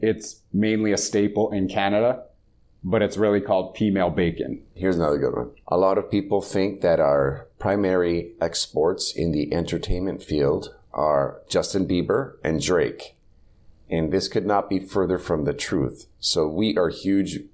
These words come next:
Speaker 2: huge music fans. And, uh, we're gonna be going more into the Canadian music scene as we move along into our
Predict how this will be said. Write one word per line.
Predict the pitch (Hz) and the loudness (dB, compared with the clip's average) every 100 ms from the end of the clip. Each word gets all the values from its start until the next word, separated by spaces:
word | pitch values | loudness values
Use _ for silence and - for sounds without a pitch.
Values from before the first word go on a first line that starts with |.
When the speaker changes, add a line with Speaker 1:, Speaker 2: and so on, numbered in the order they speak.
| - | -16
Speaker 2:
huge | - 131 139 127 - - | -4 2 2 2 -4 -4
music | 85 80 65 - | -2 -2 -4 -4
fans. | 71 57 52 - - - | -2 -2 -4 -6 -8 -4
And, | 76 69 67 64 67 | -2 0 0 -2 -2
uh, | 65 62 62 | -2 0 -2
we're | - 85 | -2 0
gonna | 87 87 | 0 -2
be | 85 78 73 71 | 0 0 0 -2
going | 73 80 76 71 78 | -2 -2 0 0 2
more | 87 92 92 | 4 4 2
into | - 80 80 - 80 | 0 -2 -2 -2 -2
the | 71 73 71 | 0 0 0
Canadian | - 85 85 85 78 | -2 -2 0 0 0
music | 80 78 71 | 0 0 -2
scene | - 64 62 64 - | -2 -2 -2 -4 -4
as | 60 - | -4 -2
we | 64 65 62 | -2 -2 -2
move | 78 85 | -2 -2
along | 76 71 73 73 67 | 0 0 0 0 -2
into | 60 69 67 - 69 - | -2 -2 -2 -2 -2 0
our | 62 62 64 | 0 -2 -4